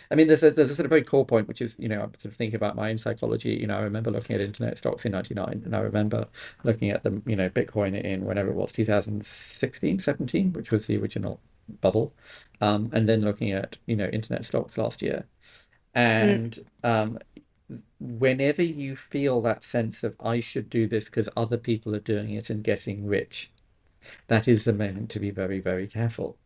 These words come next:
Speaker 1: The moment you can feel yourself going from, "I think that's really valuable, I would like to own some," to, "It's, I should buy it because it's going up.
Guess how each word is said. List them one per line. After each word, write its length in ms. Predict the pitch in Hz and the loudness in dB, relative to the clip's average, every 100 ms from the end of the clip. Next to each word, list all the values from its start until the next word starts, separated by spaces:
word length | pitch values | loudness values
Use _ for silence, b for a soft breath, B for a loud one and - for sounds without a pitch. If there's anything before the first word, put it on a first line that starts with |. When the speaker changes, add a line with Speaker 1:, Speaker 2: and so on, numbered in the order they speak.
| B B _ | B B _
Speaker 1:
The 80 | 107 | 2
moment 400 | 120 143 156 - | 4 4 4 2
you 180 | 123 123 | 0 0
can 180 | 117 | -4
feel 440 | 107 - 151 156 143 | -4 4 10 10 8
yourself 520 | 127 - 123 110 107 | 2 0 0 0 2
going 380 | 120 117 113 113 | 6 6 4 0
from, 480 | - 113 107 107 107 B _ | -2 0 0 -2 -6 B _
"I 120 | - | -6
think 220 | 117 127 117 | -2 -2 -2
that's 200 | 113 - | -2 -2
really 220 | 113 107 | -2 0
valuable, 520 | 107 104 104 104 104 | 0 -2 -2 -2 0
I 140 | 104 | 0
would 120 | 101 101 | 0 -2
like 200 | 104 - | -2 -4
to 140 | - | -4
own 160 | 107 104 | -4 -4
some," 380 | - 95 98 101 | -6 -6 -6 -10
to, 440 | - 101 107 110 B B B _ _ - | -4 -2 -2 -4 B B B _ _ 0
"It's, 240 | 135 - - | 0 0 -2
I 160 | 123 | 0
should 260 | 113 139 - | 0 -2 2
buy 220 | 110 110 | 2 2
it 160 | 113 - | 0 -2
because 380 | 113 - 107 | -2 -2 -2
it's 180 | 113 - | -4 -4
going 380 | - 101 101 98 | -2 0 0 -2
up. 240 | 80 - | -8 -10